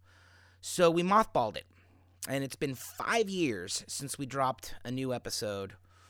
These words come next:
and I, I, I mean, I can't believe it. Time has flown by, but we're back.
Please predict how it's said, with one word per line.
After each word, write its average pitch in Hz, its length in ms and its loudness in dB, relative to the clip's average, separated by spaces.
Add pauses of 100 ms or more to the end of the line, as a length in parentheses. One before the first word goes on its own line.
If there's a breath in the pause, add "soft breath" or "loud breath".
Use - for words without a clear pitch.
(760 soft breath)
and 113 800 -2
I, 143 200 -6
I, 127 120 -2
I 120 80 -2
mean, 117 80 -2
I 107 60 -6
can't 101 240 -6
believe 95 280 -8
it. - 120 -18 (120)
Time 120 240 -4
has 107 140 -8
flown 175 500 2
by, 110 400 -6 (600 soft breath)
but 160 120 4
we're 185 120 6
back. 135 380 4